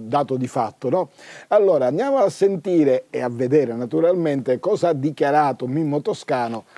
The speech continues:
alla fine proprio di Catania-Trapani, le interviste che abbiamo raccolto in Mix Zone.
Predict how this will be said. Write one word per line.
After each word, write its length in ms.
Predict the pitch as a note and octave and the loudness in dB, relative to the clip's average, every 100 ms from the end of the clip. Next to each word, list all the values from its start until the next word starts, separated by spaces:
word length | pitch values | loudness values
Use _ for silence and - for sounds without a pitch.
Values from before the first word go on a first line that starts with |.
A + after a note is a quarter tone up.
| - _ | -20 _
alla 240 | - E3+ C#3+ | 0 2 2
fine 400 | - C#3+ C3 A#2+ | 2 0 0 -2
proprio 380 | B2 A#2+ A#2+ | -2 -2 -4
di 260 | A#2 A#2+ A#2 _ _ _ | -4 -4 -6 _ _ _
Catania-Trapani, 1080 | C#3 D3+ D3 C#3 C3 A#2+ A2 A2+ A2 A2 G#2+ | -2 0 0 -2 -2 -2 -2 -6 -8 -8 -6
le 140 | A#2+ | -4
interviste 640 | C3 B2 C3 B2+ C#3 - A#2+ | -4 -4 -4 0 -2 -2 -6
che 60 | |
abbiamo 280 | A#2+ B2+ B2 | -4 -2 -2
raccolto 500 | B2 - A#2+ A2+ A#2 | -4 -4 -6 -6 -8
in 120 | A2 | -6
Mix 340 | A2+ A2 - A2 | -8 -10 -14 -14
Zone. 240 | G2 F#2+ | -14 -18